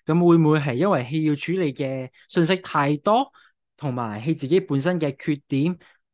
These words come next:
包括好似 floater 真係好僵硬嘅身體選-，身體出手嘅方面啦，咁可能會唔會換一個定位，將佢由發動者變成一個 finisher，會比較好嘅選擇咧？我覺得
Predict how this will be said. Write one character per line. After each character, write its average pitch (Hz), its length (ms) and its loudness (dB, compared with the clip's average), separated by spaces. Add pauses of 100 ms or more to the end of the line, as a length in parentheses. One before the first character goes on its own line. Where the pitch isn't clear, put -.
(160)
包 185 200 2
括 151 340 2
好 175 60 2
似 156 180 -2
floater 147 540 -4
真 185 240 0
係 156 260 0
好 123 200 -2
僵 165 200 0
硬 156 60 -2
嘅 104 240 -8
身 151 180 -4
體 127 560 -4 (300)
選-， - 300 -6 (340)
身 180 200 -2
體 147 160 0
出 170 120 -6
手 123 280 -4
嘅 127 180 -2
方 139 180 -2
面 113 200 -4
啦， 123 160 -8 (360)
咁 160 520 -2 (200)
可 208 120 2
能 143 180 0
會 143 80 2
唔 151 80 2
會 147 480 0
換 175 80 -2
一 - 20 -4
個 180 100 -2
定 117 260 -10
位， 123 340 -4 (220)
將 196 260 0
佢 175 60 2
由 131 160 2
發 143 160 -2
動 117 240 -6
者 139 220 -2
變 143 140 -4
成 131 160 -4
一 143 40 -2
個 139 80 -2
finisher， 127 600 -4 (120)
會 127 400 -4 (320)
比 175 100 2
較 175 100 2
好 139 160 -2
嘅 170 120 2
選 143 320 -2
擇 120 180 -4
咧？ 160 160 -2
我 139 180 -4
覺 147 100 -4
得 175 60 -2